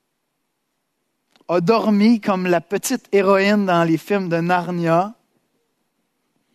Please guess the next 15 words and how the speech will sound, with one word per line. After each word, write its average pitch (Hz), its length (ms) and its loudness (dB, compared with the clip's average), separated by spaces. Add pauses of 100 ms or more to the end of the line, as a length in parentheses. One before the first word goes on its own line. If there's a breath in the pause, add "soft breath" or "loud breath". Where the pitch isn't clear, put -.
(600)
J'aime 220 320 0
le 202 100 2
croire, 180 500 -2
le 165 80 0
voir 175 400 -2
comme 165 240 -8
ça, 180 240 -4
couché, 190 720 -6 (400)
à 143 100 -12
se - 140 -16
réchauffer 170 500 -6
sur 160 200 -14
ses 143 140 -12
gros 139 180 -12
toutous. - 340 -20